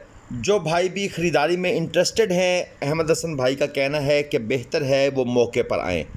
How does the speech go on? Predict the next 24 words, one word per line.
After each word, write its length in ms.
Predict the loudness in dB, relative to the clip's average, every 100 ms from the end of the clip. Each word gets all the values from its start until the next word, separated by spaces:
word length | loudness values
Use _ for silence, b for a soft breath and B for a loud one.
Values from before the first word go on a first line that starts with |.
| B B B B B
उन्हें 180 | 2 2
ज़्यादा 260 | 2 2 0
अच्छे 180 | -2 -6
तरीके 300 | -6 -2 0
से 180 | 0
entertain 460 | 0 0 0 0 0
किया 180 | 0 2
जाएगा, 460 | 2 2 2 0 0
उनके 320 | -4 0 0
साथ 280 | 2 -2 0
ज़्यादा 260 | 0 0 0
bargain 440 | -2 -2 -2 -2
कर 180 | -2 -2
ली 200 | -2 0
जाएगी, 440 | 2 2 0 -2 -4 -8 B B B B B B -2
क्योंकि 320 | 0 2 0
बाद 280 | 2 0 -2
में 160 | -2 -4
किसी 220 | -4 -6
किस्म 280 | -6 -4 -2
का 140 | 0 2
एतराज़ 480 | 2 2 2 2 0
नहीं 180 | -2 0
बनता। 360 | 0 0 -2